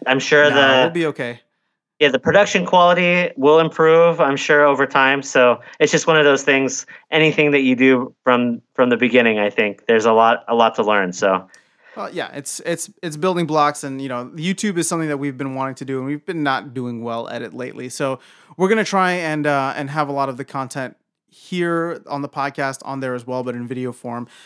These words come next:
Speaker 2: So we'll kinda see how that plays out, but the podcast is going nowhere. If you search for everything Vive and you only find everything virtual, this is it. We're still here. It's still Ronnie, myself, and Damon, and, um, we're excited to be talking about this stuff with you guys.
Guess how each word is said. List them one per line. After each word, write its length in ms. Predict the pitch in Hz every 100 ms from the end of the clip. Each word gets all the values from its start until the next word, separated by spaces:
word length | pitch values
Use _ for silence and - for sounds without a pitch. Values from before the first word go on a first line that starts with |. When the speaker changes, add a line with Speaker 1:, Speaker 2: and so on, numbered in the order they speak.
| _
Speaker 2:
So 320 | - 185 170 180
we'll 160 | 196
kinda 220 | 208 220
see 160 | 196 214
how 120 | 190
that 140 | 170 170
plays 220 | 160 151
out, 220 | 151 135
but 140 | 143
the 80 | 156
podcast 600 | - 180 185 180 185 165
is 120 | 160
going 300 | 147 165 160
nowhere. 480 | 156 156 160 156 156
If 220 | 143 143
you 80 | 143
search 320 | 131 165 156
for 100 | -
everything 400 | 143 147 147 151
Vive 600 | 127 135 135 139 139 135
and 260 | - 127 123
you 100 | 127
only 200 | 135 135
find 240 | 131 131
everything 400 | 123 127 127 131
virtual, 640 | 123 131 - 131 127 127 - _ _ _
this 120 | 139
is 120 | 151
it. 260 | 190 147 - _
We're 140 | 139
still 200 | - 165
here. 360 | 160 160 151 151
It's 220 | - -
still 440 | - 147 151 151
Ronnie, 460 | 120 139 139 143 139
myself, 560 | 131 127 - 131 131 -
and 180 | 127
Damon, 420 | 127 123 127 123 123 _ _ _
and, 260 | 113 117 113
um, 460 | 113 113 113 113
we're 120 | 113 123
excited 340 | - 135 123
to 60 | 123
be 360 | 123 127 127
talking 320 | - 135 127
about 180 | 123 123
this 140 | 131 -
stuff 240 | 127 -
with 80 | 127
you 100 | 135
guys. 320 | - 139